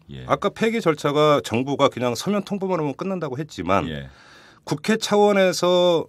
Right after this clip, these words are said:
Speaker 2: 그러니까 할 수, 그러니까 폐기를 그러니까 강제할 수 있는 지금 절차나 이
Speaker 1: 그건
Speaker 2: 권한은
Speaker 1: 없어요.
Speaker 2: 없죠.
Speaker 1: 예.
Speaker 2: 그건
Speaker 1: 대한-
Speaker 2: 전적으로 정부의 판단의 몫이죠.
Speaker 1: 그렇습니다. 미국은 통상에 대한 교섭 권한이 미 의회가 가지고 있어서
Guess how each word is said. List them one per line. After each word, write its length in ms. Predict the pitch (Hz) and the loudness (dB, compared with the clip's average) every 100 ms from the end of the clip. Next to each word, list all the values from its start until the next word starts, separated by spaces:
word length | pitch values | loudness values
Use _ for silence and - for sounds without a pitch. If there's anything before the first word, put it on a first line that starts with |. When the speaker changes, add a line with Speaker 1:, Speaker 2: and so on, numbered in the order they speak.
| 113 | -6
Speaker 2:
그러니까 280 | 143 143 - | -2 0 -2
할 140 | - 180 | -6 -6
수, 160 | - - | -6 -10
그러니까 220 | 117 147 - | -4 -4 -2
폐기를 460 | 226 233 220 226 | 0 2 2 2
그러니까 300 | 208 151 139 127 | 2 2 2 2
강제할 480 | - 120 156 196 165 | 0 0 2 2 0
수 120 | 160 | -2
있는 300 | 151 147 127 | 0 0 -2
지금 240 | - 110 | -4 -10
절차나 600 | - 104 - 127 127 135 | -6 -8 -4 0 2 2
이 200 | 85 120 | 0 -8
Speaker 1:
그건 240 | 110 90 82 | -8 -8 -4
Speaker 2:
권한은 360 | 113 135 151 151 | 4 4 6 2
Speaker 1:
없어요. 0 | - | -2
Speaker 2:
없죠. 440 | - - - 87 85 | -6 -6 -6 -4 -4
Speaker 1:
예. 220 | 80 67 | -8 -8
Speaker 2:
그건 80 | - | -2
Speaker 1:
대한- 200 | 110 117 | 0 0
Speaker 2:
전적으로 540 | 117 147 180 170 160 | 0 2 2 2 0
정부의 360 | - 110 139 170 | -2 -2 0 -2
판단의 340 | 147 135 127 | -2 -2 -2
몫이죠. 380 | 90 - - 80 | -4 -10 -14 -8
Speaker 1:
그렇습니다. 460 | 104 95 - 87 95 | -8 -8 -10 -6 -4
미국은 480 | 110 143 147 147 120 | -2 -2 -2 -4 -4
통상에 680 | 165 175 170 156 165 160 143 | -6 -8 -8 -4 -4 -2 -4
대한 340 | 143 135 127 | -2 0 0
교섭 360 | 107 101 120 113 | -4 -4 -6 -6
권한이 340 | 120 117 113 | -2 0 0
미 120 | 101 113 | 0 0
의회가 520 | 113 123 139 139 131 | 0 0 -2 -2 -4
가지고 360 | 92 90 95 85 | -4 -6 -4 -6
있어서 420 | 76 80 90 80 | -8 -12 -10 -8